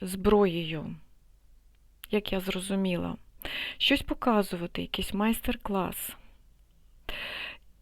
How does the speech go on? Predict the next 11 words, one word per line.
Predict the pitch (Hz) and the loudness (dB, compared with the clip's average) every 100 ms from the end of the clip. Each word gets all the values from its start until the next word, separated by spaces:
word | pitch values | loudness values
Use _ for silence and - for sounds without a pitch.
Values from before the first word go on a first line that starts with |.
| - | -6
Я | 196 240 262 | 4 8 8
не | 269 | 8
впевнена, | 254 - 254 226 208 202 | 6 6 6 6 6 4
я | 196 233 | 6 8
не | 240 | 8
думаю, | 220 233 202 175 170 170 | 6 4 4 2 0 4
що | - - 202 | 4 4 0
вони | 196 208 208 | 2 2 2
підуть | 202 190 226 302 - | 2 2 2 2 0
отак | 190 185 175 - | 0 0 0 -6
от | 175 - | -8 -8